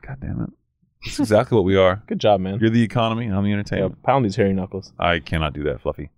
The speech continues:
Speaker 2: Okay.
Speaker 1: Simplifying the complicated stuff of the economy and money, making it enjoyable and easy to listen to. Keep it up, gents.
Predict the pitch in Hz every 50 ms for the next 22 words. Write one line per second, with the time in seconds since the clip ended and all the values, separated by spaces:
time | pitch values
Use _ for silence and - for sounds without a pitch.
0 | _ _ - 95 104 - - - - - - - - _ - - - 190 170 165
1 | 139 - 165 156 151 151 147 143 131 123 101 - - - 170 190 214 208 - -
2 | - 175 156 143 139 - - 170 165 165 151 147 135 139 135 120 - 160 170 180
3 | 165 156 143 147 147 - - 151 165 180 196 202 208 208 202 190 170 165 156 147
4 | 143 139 147 160 160 _ _ _ _ _ _ _ _ _ _ _ _ _ - 107
5 | 117 123 127 - 120 110 101 98 92 87 101 104 110 120 117 113 101 90 85 -
6 | _ - 87 95 117 139 143 120 92 76 71 67 57 55 62 - - _ _ _
7 | _ _ _ _ _ _ _ _ _ - - 107 104 101 92 78 - - 67 62
8 | - - 55 50 58 - 90 _ _ _ _ _ _ _ _ _ _ _ - -
9 | 170 156 131 117 139 143 - - - - 71 67 71 82 95 - - - - -